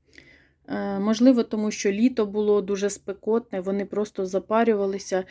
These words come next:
ніби довго й трималися. Вже одна навіть хотіла, я так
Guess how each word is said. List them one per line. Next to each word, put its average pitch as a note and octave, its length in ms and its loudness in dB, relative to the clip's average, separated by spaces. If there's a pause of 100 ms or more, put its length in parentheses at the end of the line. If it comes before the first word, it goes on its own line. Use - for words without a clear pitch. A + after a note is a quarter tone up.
(220)
ніби G#3+ 320 2
довго G#3+ 320 2
й G3+ 60 4
трималися. G3+ 680 -2
Вже F#3+ 200 0
одна G3+ 300 0
навіть F#3+ 320 -2
хотіла, G3 420 -2
я F#3 140 4
так F#3 160 -4